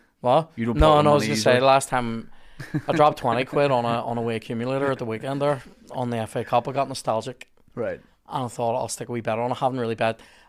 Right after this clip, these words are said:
Speaker 1: I bet once in August, and then I bet, um, I can't remember what I bet on, and then I think the start of the season, and then I bet, um, I bet on the F A Cup. I, I got Wrexham. I knew fucking Wrexham. I was like,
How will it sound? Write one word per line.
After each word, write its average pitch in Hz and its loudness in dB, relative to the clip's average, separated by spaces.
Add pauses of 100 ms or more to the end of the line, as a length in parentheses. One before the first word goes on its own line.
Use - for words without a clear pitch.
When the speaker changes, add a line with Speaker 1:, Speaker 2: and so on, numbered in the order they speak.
Speaker 1:
I 139 -8
bet 160 4 (280)
once 123 -4
in 131 -2
August, 113 -4 (500)
and 127 -4
then 113 -2
I - -2
bet, 113 0 (100)
um, 110 -6 (260)
I 123 -10
can't 131 -6
remember 107 -6
what 107 -8
I - -8 (120)
bet 110 -4
on, 131 -6
and 117 -6
then 113 -4
I 113 -8
think 120 -10
the 110 -10
start 110 -8
of 107 -6
the - -10
season, 120 -8
and 120 -8
then 113 -4
I 110 -6
bet, 110 -6 (640)
um, 110 -8 (160)
I 127 -10
bet 113 -4
on 113 -6
the 110 -8
F 104 -10
A 110 -8
Cup. - -10 (360)
I, 156 4
I 160 4
got 147 4
Wrexham. 139 2
I 143 2
knew 147 0
fucking 135 0
Wrexham. 131 0
I 131 4
was 123 -8
like, 123 2